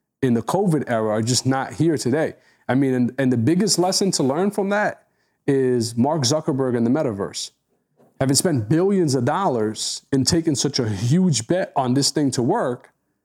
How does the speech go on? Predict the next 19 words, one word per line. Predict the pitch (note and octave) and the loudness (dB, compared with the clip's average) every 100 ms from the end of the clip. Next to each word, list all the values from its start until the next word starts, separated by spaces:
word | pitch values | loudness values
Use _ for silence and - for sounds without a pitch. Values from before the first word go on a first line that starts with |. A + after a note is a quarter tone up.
| _ _ _ - | _ _ _ -2
hoping | D#3+ A#3 - D3 A#2+ | 0 0 0 0 0
and, | A2+ A2+ | 0 -2
and | C3 A#2 A#2 | 0 0 2
really | D#3+ G#3 F#3+ - | 2 2 0 0
even | - G3+ A3+ | 0 0 2
having | E3+ G3+ F#3+ | 0 2 2
the | C#3+ D3 | 2 2
evidence | C#4+ G3 A2 G#2 - - _ _ _ - | 0 0 0 -2 -6 -8 _ _ _ -2
that | C3+ | 0
this | A#2 F#3 G#3 | 2 2 2
is | D3 | 2
going | D3 D#3+ D3 | 0 0 0
to | - | 0
be | C3 C#3+ C3+ B2+ | 2 2 2 2
the | B2 | 0
way | B2+ C#3+ | 0 2
of | C#3+ | 0
the | B2 | -2
future, | - A#3 C#4 C#3 B2 - | 0 0 0 0 -2 -6